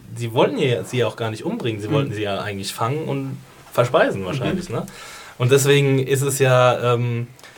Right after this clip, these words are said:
Speaker 1: hätten sie, also deswegen hätten sie die Szene nicht so lang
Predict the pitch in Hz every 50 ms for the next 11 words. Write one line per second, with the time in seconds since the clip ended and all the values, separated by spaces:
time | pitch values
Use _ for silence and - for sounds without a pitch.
0 | - - - - - - 147 131 147 143 139 143 139 139 139 139 - 131 131 135
1 | 135 131 - - - - - - 147 143 - 156 151 147 160 - 156 147 147 147
2 | 143 131 - - 151 156 147 147 156 151 - 143 135 131 131 135 147 147 151 156
3 | 151